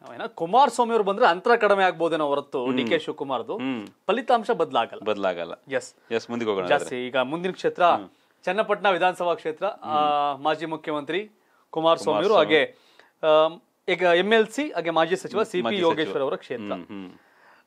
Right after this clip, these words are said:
Speaker 1: ಆ, ಇವರು ಫೈಟ್ ನಡೀತಿದೆ. ಕಾಂಗ್ರೆಸ್ಸಿಂದ ಪ್ರಸನ್ನಗೌಡ, ಡಿ ಕೆ ಶಿವಕುಮಾರ್ ಬಾಬು ಶರತ್ಚಂದ್ರ, ಹಾಗೆ ಡಿ ಕೆ ಕಾಂತರಾಜು ಅಂತ ಕುಕ್ಕಟ ಮಂಡಳಿ ಅಧ್ಯಕ್ಷ.
Speaker 2: ಹ್ಮ್.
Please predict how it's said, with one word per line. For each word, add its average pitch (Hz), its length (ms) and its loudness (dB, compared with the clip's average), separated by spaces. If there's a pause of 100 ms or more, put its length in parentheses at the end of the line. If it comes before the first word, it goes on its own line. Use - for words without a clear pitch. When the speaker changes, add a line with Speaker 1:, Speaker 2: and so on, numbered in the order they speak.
(140)
Speaker 1:
ಆ, 147 360 4
ಇವರು 156 560 -2 (1200)
ಫೈಟ್ 165 220 -2
ನಡೀತಿದೆ. 143 400 -8 (100)
ಕಾಂಗ್ರೆಸ್ಸಿಂದ 180 460 2
ಪ್ರಸನ್ನಗೌಡ, 160 600 2 (440)
ಡಿ 156 80 -2
ಕೆ 160 140 -2
ಶಿವಕುಮಾರ್ 151 320 -4
ಬಾಬು 143 160 2
ಶರತ್ಚಂದ್ರ, 151 440 0
ಹಾಗೆ 151 280 4
ಡಿ 143 160 -4
ಕೆ 156 140 -2
ಕಾಂತರಾಜು 139 640 2
ಅಂತ 117 180 -12
ಕುಕ್ಕಟ 151 340 -8
ಮಂಡಳಿ 135 280 -4
ಅಧ್ಯಕ್ಷ. 120 320 -6
Speaker 2:
ಹ್ಮ್. 107 400 -12